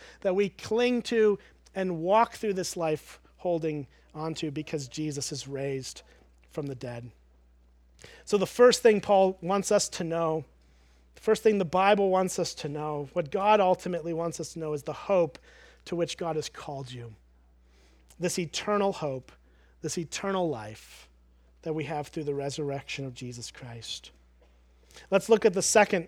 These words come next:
one that Paul mentions here. It's the end of verse eighteen. He says, "The hope to which he has called you." And then he says, "What are the riches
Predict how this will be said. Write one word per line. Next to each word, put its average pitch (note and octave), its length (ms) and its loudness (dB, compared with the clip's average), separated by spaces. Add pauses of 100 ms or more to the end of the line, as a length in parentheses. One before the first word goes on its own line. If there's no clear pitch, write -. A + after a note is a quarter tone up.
one D#3+ 300 -2
that D#3+ 160 -4
Paul D#3+ 220 -2
mentions D#3+ 480 -6
here. D3+ 280 -8
It's D#3+ 240 -16
the F#3 160 -4
end G#3 180 2
of F3 100 2
verse D#3+ 280 2
eighteen. D3 540 -6 (1120)
He - 60 -20
says, - 440 -2
"The F3+ 100 4
hope G#3 300 4
to G#3+ 120 2
which F#3 200 0
he F3+ 100 0
has D#3 180 0
called G#3+ 400 2
you." D3 300 -4 (720)
And E3 180 -4
then G#3+ 120 2
he G3+ 80 2
says, E3 500 2 (600)
"What G3+ 260 2
are G3+ 180 6
the F3 140 4
riches E3 1000 2